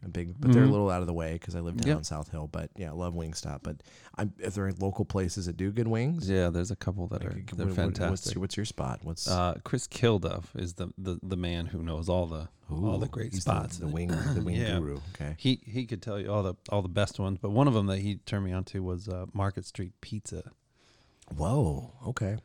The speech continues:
Speaker 2: Their pizza's phenomenal, by the way.
Speaker 1: Okay. Where are they at?
Speaker 2: I think they're on Market? <laughs>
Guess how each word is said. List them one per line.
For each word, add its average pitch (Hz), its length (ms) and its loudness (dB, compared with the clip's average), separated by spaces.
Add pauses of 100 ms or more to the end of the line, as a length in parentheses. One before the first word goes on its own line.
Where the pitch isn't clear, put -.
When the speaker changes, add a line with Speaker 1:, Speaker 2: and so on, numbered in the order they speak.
(140)
Speaker 2:
Their 110 100 2
pizza's 117 360 2
phenomenal, 85 400 0
by 85 120 -4
the 85 80 -4
way. 101 60 0
Speaker 1:
Okay. 87 140 -2
Where 104 240 2
are 143 40 4
they 135 140 2
at? 147 200 -4 (2000)
Speaker 2:
I 90 80 -12 (220)
think 156 280 -2
they're 139 220 -2
on 110 420 -4 (400)
Market? 104 880 -4
<laughs> - 60 -20